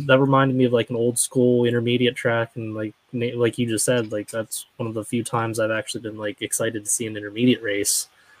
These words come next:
'Cause I know, like, the last couple years of the five fifty, I'm like, "Oh, we're gonna do a five fifty track." This, this, that Las Vegas week, I'm like, "All right,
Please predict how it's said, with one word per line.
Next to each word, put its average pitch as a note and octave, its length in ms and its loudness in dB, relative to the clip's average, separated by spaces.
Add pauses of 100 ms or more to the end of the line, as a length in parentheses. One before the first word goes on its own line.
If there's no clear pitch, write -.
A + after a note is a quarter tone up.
(160)
'Cause B2 100 -2
I A2+ 60 4
know, A#2 140 6
like, A2+ 200 2
the - 60 -6
last A2 380 0
couple B2 260 0
years A#2 200 4
of - 40 -18
the - 60 -20
five A2 240 0
fifty, A#2 240 2
I'm G#2+ 120 -2
like, G#2 200 -4
"Oh, A2 260 4
we're G#2+ 100 0
gonna A2 180 0
do A2+ 100 0
a G#2 40 -4
five A2+ 280 -4
fifty A#2 260 -6
track." A2 380 -8 (640)
This, B2 220 4
this, B2+ 380 6
that A#2+ 340 2
Las A#2 220 4
Vegas B2+ 280 8
week, C3 220 6
I'm A#2+ 60 -4
like, G#2+ 180 -6 (200)
"All C#3 80 -4
right, D3+ 280 6